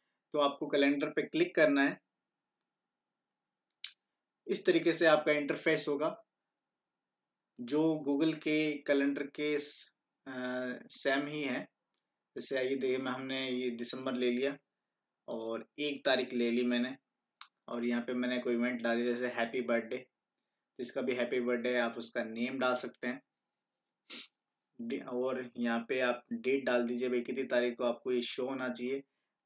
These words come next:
और टाइम मैंने डाल दिया दस बजे रात को, और ये ग्यारह बजे रात को शो होगा। मैंने notification allow कर दिया है। Location क्या रहेगी, जैसे मैंने India डाल दिया, आप location डाल सकते हो, जैसे कोई जहाँ आप रहते हो, जयपुर,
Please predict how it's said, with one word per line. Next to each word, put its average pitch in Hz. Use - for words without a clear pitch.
और 110
टाइम 127
मैंने 127
डाल 120
दिया 127
दस 120
बजे 120
रात 110
को, 123
और 110
ये 113
ग्यारह 117
बजे 120
रात 107
को 113
शो 120
होगा। 120
मैंने 117
notification 117
allow 120
कर 120
दिया 117
है। 113
Location 127
क्या 139
रहेगी, 127
जैसे 113
मैंने 113
India 117
डाल 117
दिया, 117
आप 117
location 117
डाल 117
सकते 113
हो, 110
जैसे 110
कोई 110
जहाँ 110
आप 104
रहते 110
हो, 110
जयपुर, 110